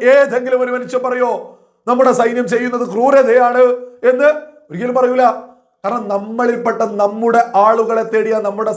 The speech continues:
സൈന്യം ആരാണോ തട്ടിക്കൊണ്ടുപോയത് അവരെയും തേടി പോവുക, അവരെ തീർക്കാൻ തന്നെ പോവുക. അത് തന്നെയാണ് ഇസ്രായേലി സൈന്യം ഗാസയിൽ ചെയ്തുകൊണ്ടിരിക്കുന്നത്. ഗാസയിലെ മനുഷ്യത്വം പറയുന്നവർ നെറികെട്ടവരാ. ഇസ്രായേലി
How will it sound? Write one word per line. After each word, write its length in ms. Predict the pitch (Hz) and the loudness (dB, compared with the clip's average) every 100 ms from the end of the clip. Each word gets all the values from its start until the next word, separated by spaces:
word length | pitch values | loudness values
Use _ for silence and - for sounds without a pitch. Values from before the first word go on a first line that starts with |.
| - | -4
സൈന്യം 400 | 202 220 233 214 - - _ _ _ _ _ _ - 196 | -2 -2 -2 -4 -8 -20 _ _ _ _ _ _ -2 2
ആരാണോ 340 | 240 233 240 233 | 4 2 2 -2
തട്ടിക്കൊണ്ടുപോയത് 720 | 220 233 202 226 226 226 220 214 | -4 -4 -4 -2 0 2 2 2
അവരെയും 300 | 233 233 226 | 2 -2 -2
തേടി 200 | 220 233 233 | 0 0 0
പോവുക, 160 | 226 233 208 - - | 0 2 2 -2 -2
അവരെ 200 | 220 247 247 - | 0 0 -2 -4
തീർക്കാൻ 480 | 233 247 - 254 240 | -4 -4 0 0 2
തന്നെ 160 | 247 247 | 0 0
പോവുക. 160 | 226 247 233 - - - - 220 | 0 2 2 0 -12 -20 -2 2
അത് 140 | 220 247 247 | 4 2 0
തന്നെയാണ് 520 | 240 247 254 247 240 247 247 - 185 | -2 0 2 4 4 4 2 -4 -10
ഇസ്രായേലി 680 | 208 240 247 247 247 240 247 240 | -4 2 6 6 4 0 -2 -2
സൈന്യം 320 | 247 233 254 247 - - 214 | -2 0 -2 -2 -8 -6 2
ഗാസയിൽ 560 | 233 247 247 247 247 - | 4 4 2 0 0 0
ചെയ്തുകൊണ്ടിരിക്കുന്നത്. 800 | 247 240 254 247 247 247 247 254 254 - - _ _ - 196 | -2 4 2 2 -8 -4 2 4 2 -2 -14 _ _ -6 2
ഗാസയിലെ 680 | 226 254 - 254 247 247 254 240 | 4 4 4 0 2 2 2 0
മനുഷ്യത്വം 480 | 240 247 254 247 254 262 | 0 0 0 0 0 2
പറയുന്നവർ 380 | 247 247 254 254 - - 208 233 | 0 4 2 2 -4 -12 -6 2
നെറികെട്ടവരാ. 800 | 262 262 269 262 254 254 247 208 165 - _ _ _ _ _ - | 2 2 2 0 2 2 4 2 -2 -16 _ _ _ _ _ -10
ഇസ്രായേലി 560 | 185 247 254 262 254 | -2 4 4 6 4